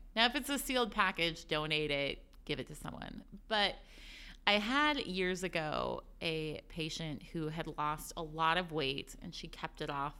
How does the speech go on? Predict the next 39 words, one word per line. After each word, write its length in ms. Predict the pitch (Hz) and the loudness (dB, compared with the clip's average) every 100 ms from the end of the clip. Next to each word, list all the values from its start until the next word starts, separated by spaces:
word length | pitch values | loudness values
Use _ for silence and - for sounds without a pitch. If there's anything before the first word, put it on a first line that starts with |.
| - | -6
for 240 | 147 139 - | -4 -4 -6
eight 220 | 147 151 | -6 -4
years. 540 | - 131 - - - - - - - - | -6 -8 -8 -10 -12 -16 -18 -16 -16 -8
And 140 | 190 185 | -4 -2
she 180 | - | 0
said 240 | 240 - 240 | 0 -2 0
something 320 | 220 175 170 | 2 2 2
that 140 | 151 - | 0 -4
changed 380 | 170 151 147 | -4 -2 -4
my 120 | 151 151 | -2 -2
whole 220 | 165 151 | -2 -4
view 300 | 160 147 147 | -2 0 0
of 180 | 131 127 | 0 -2
this 240 | 143 - - - - - | -4 -6 -14 -16 -16 -8
wasting 440 | - 147 147 156 143 | 0 0 0 -4 -6
food 340 | - 131 - | -4 -6 -6
thing. 240 | - 62 - - - - - | -10 -10 -12 -16 -20 -20 2
Now, 260 | 196 180 - - - - - - | 6 6 6 -6 -20 -20 -14 -2
if 200 | 196 - | -2 0
you 280 | 220 220 - 175 | 0 0 0 2
don't 260 | 202 190 | 2 4
have 200 | 208 269 | 4 2
to 100 | 277 | 2
waste 360 | 262 247 240 - | 2 2 0 -4
food, 360 | 240 233 233 208 - - - - | -2 0 0 -4 -12 -20 -20 -2
don't. 380 | 160 117 - - - - - | 0 0 -4 -14 -16 -12 2
But 280 | 226 170 - - - - | 6 6 4 -10 -18 -4
this 160 | 196 196 | -2 2
idea 480 | 220 202 214 214 214 | 2 2 2 2 4
that, 380 | 180 170 160 | 2 4 2
like, 420 | 165 165 147 147 - - - - - - | 0 2 2 0 -4 -18 -18 -20 -18 -4
eating 360 | 196 202 233 254 | 0 4 4 4
it 280 | 277 - - | 2 0 0
is 260 | 180 175 | 2 2
better 480 | 160 - 165 170 175 | 2 6 6 8 4
than 220 | 170 165 | 2 0
throwing 400 | 160 170 156 160 | 0 2 2 0
it 100 | 160 | 0
away, 500 | 147 143 135 156 220 | 0 2 4 2 0